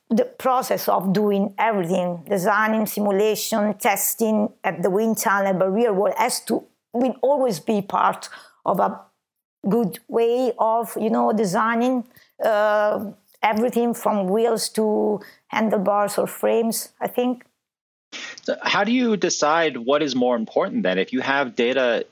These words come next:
Speaker 2: from the C F D analysis and or the wind tunnel that is different from the feedback that you're getting from the rider,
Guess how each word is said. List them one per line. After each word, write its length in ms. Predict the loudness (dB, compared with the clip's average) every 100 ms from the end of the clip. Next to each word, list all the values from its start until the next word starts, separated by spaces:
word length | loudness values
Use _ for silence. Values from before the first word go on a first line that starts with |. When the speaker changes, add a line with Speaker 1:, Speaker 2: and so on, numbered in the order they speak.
| _ -16 -6
Speaker 2:
from 340 | -2 0 2
the 100 | 0
C 200 | 0 0
F 100 | 0
D 140 | 0 0
analysis 640 | 2 0 0 0 -2 -2
and 260 | -4 -2
or 160 | -2 -2
the 80 | -2
wind 240 | -4 -4
tunnel 320 | -2 0 0
that 140 | 0 -2
is 100 | -4
different 460 | -2 -2 0 -4
from 160 | -4 -4
the 80 | -4
feedback 540 | -4 -2 0 0 0
that 100 | -4
you're 140 | -4 -2
getting 280 | -2 -4
from 160 | -6 -6
the 100 | -2
rider, 400 | 0 2 0 -2